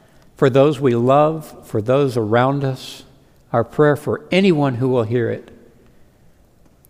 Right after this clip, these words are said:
is that we, that they would choose Christ.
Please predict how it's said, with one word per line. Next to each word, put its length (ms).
is 220
that 120
we, 500
that 300
they 320
would 260
choose 460
Christ. 680